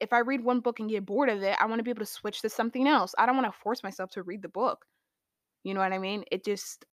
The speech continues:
I don't wanna do that. So I'll switch between books. I usually have maybe one or two self-help books and, like, one fiction book. So if I get bored with the self-help books, then I can switch to the fiction book. It just depends. But I wouldn't recommend going more than, like, three,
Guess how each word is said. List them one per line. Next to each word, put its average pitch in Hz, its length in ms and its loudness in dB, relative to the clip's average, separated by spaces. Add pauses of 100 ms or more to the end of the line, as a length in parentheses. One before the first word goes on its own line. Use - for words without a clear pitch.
(140)
I 196 100 6
don't 202 160 4
wanna 196 140 2
do 233 140 2
that. 147 240 4 (480)
So - 140 8
I'll 220 180 12
switch 269 280 4
between 240 320 0
books. 226 280 4
I 208 60 8
usually 233 680 0
have 214 440 4
maybe 208 260 -4
one 202 240 -4
or 208 80 2
two 220 160 -4
self-help 208 400 -2
books 214 220 -4
and, 202 80 -4
like, 190 160 -4
one 190 180 -4
fiction 196 340 -6
book. 202 200 -4
So 185 160 0
if 185 100 -6
I 190 60 2
get 196 160 -6
bored 190 140 -2
with 180 100 -6
the 185 60 -6
self-help 185 420 -2
books, 185 180 -4
then 170 140 -4
I 180 40 -4
can 190 140 -12
switch 185 240 -6
to 202 60 -8
the 180 100 -6
fiction 202 320 -6
book. 208 240 0 (300)
It 202 160 4
just 220 320 6
depends. 151 640 -4 (1200)
But 233 220 12
I 247 80 12
wouldn't 285 240 10
recommend 254 340 8
going 208 260 6
more 208 380 6
than, 196 160 -4
like, 180 220 -2
three, 196 580 0